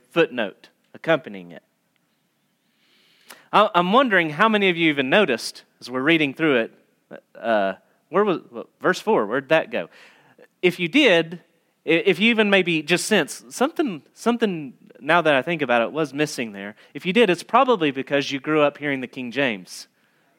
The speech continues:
These words are only found in some manuscripts.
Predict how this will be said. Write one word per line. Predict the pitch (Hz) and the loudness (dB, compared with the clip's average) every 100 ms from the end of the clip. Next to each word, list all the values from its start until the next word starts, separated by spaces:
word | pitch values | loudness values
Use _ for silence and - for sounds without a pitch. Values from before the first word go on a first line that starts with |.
| _ _ _ _ _ _ _ _ _ _ _ _ _ _ _ _ _ _ - _ - | _ _ _ _ _ _ _ _ _ _ _ _ _ _ _ _ _ _ -20 _ -4
These | - 254 226 | 2 2 4
words | 226 214 190 | 4 4 2
are | 165 | 2
only | 165 220 220 | 2 2 2
found | 196 180 151 | 4 2 2
in | 131 | -4
some | - - 170 196 220 214 - | -6 -2 2 4 2 -4 -2
manuscripts. | 196 165 120 - 113 101 - - - | 0 0 -2 -8 -8 -8 -10 -18 -18